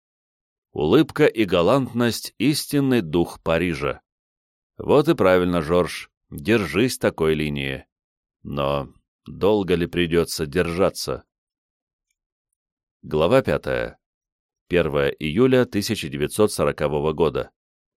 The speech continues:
Вот и кончился этот проклятый июнь.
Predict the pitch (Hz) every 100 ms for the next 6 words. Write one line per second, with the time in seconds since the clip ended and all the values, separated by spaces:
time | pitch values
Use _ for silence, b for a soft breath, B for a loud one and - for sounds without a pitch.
0 | _ _ _ _ _ _ _ - 69 123
1 | 156 117 - 135 139 123 110 - 98 98
2 | 95 - 87 80 87 85 78 80 - 82
3 | 80 78 69